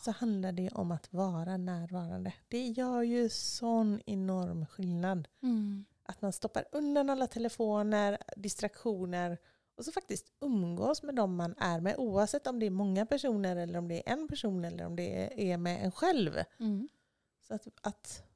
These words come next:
Speaker 1: även om man umgås med sig själv så vara närvarande i det.
Speaker 2: Ja, det är <clears throat> ganska tydligt att det är då man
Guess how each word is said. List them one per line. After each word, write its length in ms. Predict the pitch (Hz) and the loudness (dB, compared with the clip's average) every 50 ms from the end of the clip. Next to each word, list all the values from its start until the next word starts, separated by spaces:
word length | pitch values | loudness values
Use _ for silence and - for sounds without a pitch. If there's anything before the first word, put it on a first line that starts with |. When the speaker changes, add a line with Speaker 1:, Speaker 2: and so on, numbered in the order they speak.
| _ _ _ _ _ | _ _ _ _ _
Speaker 1:
även 240 | - 214 208 202 202 | -8 -4 -4 -2 0
om 60 | 202 | 0
man 140 | 214 214 - | 0 0 0
umgås 300 | 247 226 208 202 196 - | 0 0 0 0 -2 -4
med 120 | 208 185 | -4 -2
sig 200 | - 208 - - - - | -2 -2 -4 -4 -8 -6
själv 300 | - - 262 220 202 180 | 0 0 0 0 0 -4
så 140 | - - 196 | -2 -2 0
vara 260 | 185 196 180 170 170 | 0 0 0 0 0
närvarande 540 | 175 170 160 156 - - - - - 95 95 | -2 -2 -4 -6 -8 -8 -8 -8 -6 -6 -6
i 80 | - | -6
det. 120 | - - - - - _ _ _ _ | -8 -10 -12 -14 -18 _ _ _ _
Speaker 2:
Ja, 440 | - 226 202 180 147 143 131 190 214 - _ - _ - | -16 -10 -4 -4 -2 -2 -2 -2 -4 -6 _ -20 _ -8
det 380 | - 226 226 233 202 196 196 | -6 -4 -2 -2 -2 -2 -2
är 120 | 196 196 - - - _ _ _ _ _ - | -4 -4 -6 -10 -16 _ _ _ _ _ 0
<clears throat> 460 | - 233 233 220 202 220 - - 208 | 2 2 2 2 0 -2 -6 -6 -4
ganska 260 | 208 202 202 - 202 | -2 -2 -2 -4 -6
tydligt 420 | - - 220 202 185 185 196 - | -4 -2 -2 -2 -2 -2 -4 -4
att 140 | 214 202 - | -6 -6 -6
det 140 | - 190 185 | -4 -4 -4
är 40 | 185 | -2
då 220 | - 190 180 175 | 0 0 0 0
man 380 | 175 175 175 175 175 180 175 | 0 0 0 0 -2 -2 -4